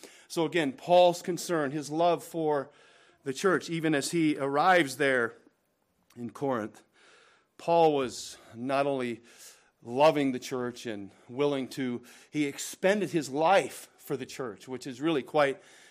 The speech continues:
an amazing thing when you consider that.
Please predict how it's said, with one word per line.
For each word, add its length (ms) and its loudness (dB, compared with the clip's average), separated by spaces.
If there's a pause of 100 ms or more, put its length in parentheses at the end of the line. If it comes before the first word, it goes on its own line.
an 100 -8
amazing 480 -2
thing 340 -2
when 100 -4
you 300 -4
consider 580 -6
that. 320 -8